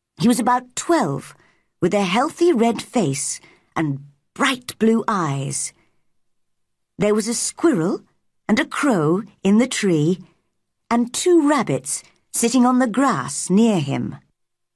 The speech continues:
"They're listening to the music," thought Mary. "I mustn't frighten them." She stood very still. The boy stopped playing.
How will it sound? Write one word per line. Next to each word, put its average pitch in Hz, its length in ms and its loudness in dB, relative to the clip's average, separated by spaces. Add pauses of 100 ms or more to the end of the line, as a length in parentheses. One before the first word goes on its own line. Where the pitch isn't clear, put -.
(1120)
"They're 453 240 2
listening 240 300 2
to 277 100 -4
the 349 100 2
music," 370 920 0 (720)
thought 175 260 0
Mary. 151 520 0 (1300)
"I 254 80 2
mustn't 254 420 0
frighten 208 560 -2
them." 156 320 -4 (1500)
She - 220 -2
stood 165 640 -2 (380)
very 151 440 -2
still. 139 640 -4 (2750)
The 160 100 -2
boy 185 320 0
stopped - 440 -6
playing. 135 560 0